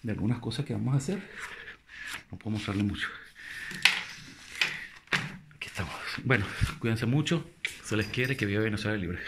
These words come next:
Me tengo que ir a bañar. Me toca el turno a mí. <laughs> Se les quiere y que Dios les bendiga.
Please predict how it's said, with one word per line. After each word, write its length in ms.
Me 180
tengo 220
que 100
ir 80
a 40
bañar. 540
Me 100
toca 240
el 80
turno 200
a 40
mí. 140
<laughs> 160
Se 160
les 120
quiere 200
y 20
que 100
Dios 120
les 100
bendiga. 380